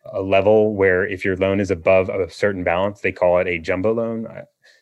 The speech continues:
I think it's around five hundred fifty as of this recording for most areas. But if your balance of your loan is above that threshold, in some cases that will result in a different rate schedule. Typically it's higher, like right now, jumbo rates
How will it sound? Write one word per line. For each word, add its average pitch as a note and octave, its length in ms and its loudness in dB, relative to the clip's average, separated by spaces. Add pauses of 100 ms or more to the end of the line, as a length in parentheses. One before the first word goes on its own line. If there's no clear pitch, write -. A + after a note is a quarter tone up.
(160)
I - 20 -6
think F#2+ 160 -2
it's F2+ 140 -4
around F2+ 360 0
five F#2+ 200 2
hundred F2+ 260 -4
fifty F2+ 440 -4
as F2+ 200 -2
of E2+ 140 -8
this E2+ 180 -10
recording F2+ 460 -6
for F2 160 -8
most E2+ 360 -4
areas. A2 440 -4 (440)
But F#2+ 280 4
if G2 200 -6
your A#2 500 0
balance G2 500 0
of F#2+ 120 0
your F#2 160 -2
loan F#2+ 240 -2
is F#2+ 120 -4
above F2+ 380 0
that F2 260 -2
threshold, A2+ 540 0
in F#2+ 420 -6 (120)
some G#2 300 0
cases G2 420 -4
that F#2+ 180 2
will F#2 180 -2
result F2+ 480 -2
in F#2+ 160 -6
a F2 120 -2
different F2+ 460 -4
rate F#2+ 340 -4
schedule. A#2 600 -2 (500)
Typically G2+ 480 -2
it's F2+ 140 -4
higher, G2 440 0
like F2 180 -8
right F2 160 -4
now, F2 300 -6
jumbo G2 280 -2
rates G2 360 -4